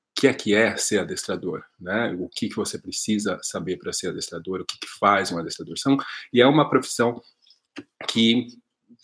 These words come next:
vai, que ela é bastante ampla em relação ao tipo de trabalho que você pode fazer, o tipo de serviço que você pode prestar. O adestrador pode trabalhar de diversas formas, mas,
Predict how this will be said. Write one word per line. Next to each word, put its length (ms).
vai, 480
que 100
ela 180
é 200
bastante 480
ampla 260
em 80
relação 420
ao 160
tipo 760
de 420
trabalho 420
que 80
você 220
pode 400
fazer, 340
o 60
tipo 240
de 100
serviço 480
que 100
você 240
pode 300
prestar. 480
O 40
adestrador 440
pode 220
trabalhar 320
de 140
diversas 680
formas, 360
mas, 460